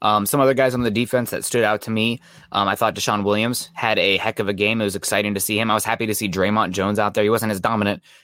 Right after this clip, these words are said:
as I was hoping in the short, uh, time he was out there, but, um, he, uh, I'm excited to see what he can do this year. Bradley Chubb got the sack, like I said. Justin Simmons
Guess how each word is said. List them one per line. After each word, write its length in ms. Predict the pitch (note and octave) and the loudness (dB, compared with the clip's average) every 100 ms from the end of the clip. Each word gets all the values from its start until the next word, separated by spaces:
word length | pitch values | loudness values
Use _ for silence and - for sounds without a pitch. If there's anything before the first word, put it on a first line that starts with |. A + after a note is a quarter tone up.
| - | -4
as 240 | G#2 G2 | -2 0
I 120 | F#2+ F#2+ | 2 2
was 120 | F#2 | 2
hoping 260 | G#2+ G2+ G2 | -2 0 -2
in 140 | F#2+ | -2
the 80 | F#2 | -2
short, 320 | - G2+ - _ - | -2 -2 -4 _ -2
uh, 240 | F#2+ F2 | 0 0
time 220 | E2+ G#2 | -2 -4
he 120 | G2+ G#2 | -2 -4
was 140 | F2 | 0
out 160 | F#2 F2+ | -2 0
there, 160 | F2 | 0
but, 260 | E2 E2+ - | 0 -2 0
um, 200 | E2+ E2+ _ _ _ | -2 -2 _ _ _
he, 440 | A2 G2 G#2 G2+ F#2+ | -8 -6 -2 0 2
uh, 240 | F2 E2+ F2 - - | 2 0 -2 -10 -8
I'm 100 | A2+ | -2
excited 320 | G#2+ - G2+ G2 | 0 0 0 0
to 60 | |
see 120 | - | -2
what 80 | F#2 | -2
he 100 | G2 | -2
can 100 | F#2 | -4
do 140 | F2+ F#2 | -2 -2
this 220 | F#2 - | -2 -2
year. 240 | F#2+ G2 - _ | 0 0 -2 _
Bradley 260 | - G2+ G#2 | -2 0 0
Chubb 220 | - G#2 | 0 0
got 160 | G#2 - | 0 0
the 80 | |
sack, 320 | G2+ A2 G2+ - | 0 0 0 -2
like 160 | G#2 | -2
I 40 | G2 | -2
said. 220 | - G2+ | 0 0
Justin 280 | A2+ - G#2 | 0 0 -2
Simmons 400 | A2+ A#2 A#2 | 0 0 0